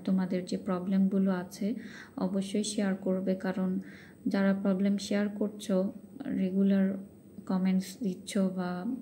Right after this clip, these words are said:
ক্লাস অ্যাটেন্ড করছো, তাদের প্রতি কিন্তু, আহ, একটা ফিলিংস টিচারদের, এক্সট্রা ফিলিংস টিচারদের মনের অজান্তেই জন্মে যায়। একটা, আম, আম,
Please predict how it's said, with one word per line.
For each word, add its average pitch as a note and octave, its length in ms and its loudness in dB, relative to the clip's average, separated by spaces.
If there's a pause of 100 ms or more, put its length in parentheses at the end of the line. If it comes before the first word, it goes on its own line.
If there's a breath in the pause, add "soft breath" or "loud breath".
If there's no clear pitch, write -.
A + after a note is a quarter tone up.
ক্লাস F3 320 -2
অ্যাটেন্ড F#3+ 440 0
করছো, G3+ 360 -4 (440 loud breath)
তাদের G#3 400 2
প্রতি B3+ 240 -2
কিন্তু, A3+ 640 2 (320 loud breath)
আহ, G3 320 0
একটা G#3 200 -4 (100)
ফিলিংস G#3+ 460 0
টিচারদের, G3 680 -2 (120)
এক্সট্রা G#3 280 -4
ফিলিংস G#3 400 0
টিচারদের G3 400 0
মনের G3 320 6
অজান্তেই G3 480 2
জন্মে F3+ 340 -2
যায়। - 200 -6 (500 loud breath)
একটা, F#3+ 340 -2 (140)
আম, F#3 540 -4 (260)
আম, F3+ 540 -6